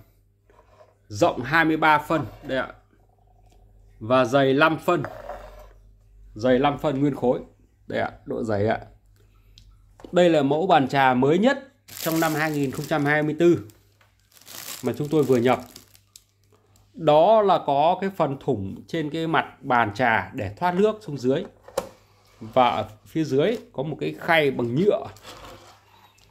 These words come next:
Chúng ta có thể đổ nước trực tiếp xuống đây. Sau đó chúng ta khi mà nước đầy lên cái khay này, chúng ta bê khay đi đổ. Hoặc có thể dùng cái hệ thống, cái thậu-, hệ thống, ờ, dây dẫn đây ạ. Đấy. Dây dẫn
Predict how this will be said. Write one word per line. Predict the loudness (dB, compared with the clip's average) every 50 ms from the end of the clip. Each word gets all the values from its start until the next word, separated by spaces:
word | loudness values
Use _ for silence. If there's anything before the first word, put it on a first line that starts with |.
| _ _ _ _ _
Chúng | -8 0 4
ta | 4 6 6
có | 4 2
thể | 2 0 0
đổ | 0 0 -2 2
nước | 2 0 0 0
trực | -4 -2
tiếp | -2 -2 -2 -2
xuống | 0 2
đây. | 2 2 2 2 -4 -12 -20 _ -20 _ _ _ _ _ _ _ _ _ _ _ _
Sau | -6 -4 -2
đó | 0 0 0 0 0
chúng | -4 -2 0
ta | 2 4 4 6 6 4 4 4 2 0 -2
khi | -4 -4 -4
mà | -2 -2 0
nước | -2 -2 -2 0
đầy | 0 0 2 2 0
lên | 0 -2 -2
cái | -2 -4
khay | -4 0 0 0 2
này, | 0 -2 -2
chúng | -4 -4
ta | -2 -2 -2
bê | 0 0 -2 -2
khay | 0 -2 -2
đi | 0 0 0
đổ. | 0 -2 -4 -4 -6 -8 -10 -18 _ _ _ -20 -20 -20 -20 -20 -20 -20 -20 -20 -4
Hoặc | 2 2 4 4 2 -2
có | -6 -6
thể | -4 0 0 0 0 -2 -4 -10 _ _ _ _ _ -20 _ _ _ _ _ _
dùng | -14 -12 -10 -10 -6 -2 0 0 0 0 -2
cái | -2 -2 -2
hệ | -2 -2 -2 -4
thống, | -6 -6 -6 -6 -6 -8 -12 -14 -16 -16 -12 -8
cái | -6 -2
thậu-, | -2 -2 -2 -4
hệ | -6 -6 -6 -6 -4
thống, | -2 -2 -2 0 0 0
ờ, | 2 2 2 2 2 0
dây | 2 2 2
dẫn | 2 2 0 2
đây | 2 0
ạ. | 0 -2 -4 -10 -18 -20 -20 _ -20 -20 -20 -20 -20 -20 -20 -18 -20 -20 -14 -8
Đấy. | -4 -2 -2 -2 -4 -6 -10 -14 -16 -18 -20 -20 _ -12 -10 -10 -8 -8 -10 -8 -6
Dây | -4 -4
dẫn | -4 -4 -4